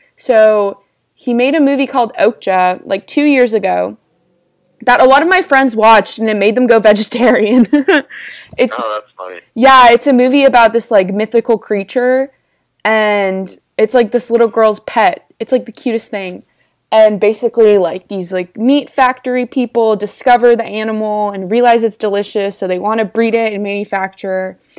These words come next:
Speaker 1: So it's a really, those two movies I'd, like, seen before, and I thought they were really good.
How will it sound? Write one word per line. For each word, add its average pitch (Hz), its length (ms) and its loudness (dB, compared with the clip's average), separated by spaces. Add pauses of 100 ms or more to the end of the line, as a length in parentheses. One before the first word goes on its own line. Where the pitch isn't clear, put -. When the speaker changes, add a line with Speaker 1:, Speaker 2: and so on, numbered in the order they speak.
(320)
Speaker 1:
So 226 520 0
it's 254 140 -4
a 294 60 0
really, 277 540 2
those 262 300 0
two 320 120 -2
movies 220 680 -4 (560)
I'd, 220 320 2
like, 196 180 -2
seen 294 360 0
before, 196 640 -2 (540)
and 220 440 4
I 233 100 2
thought 277 260 0
they 370 80 -2
were 302 120 0
really 254 300 -2
good. 214 600 0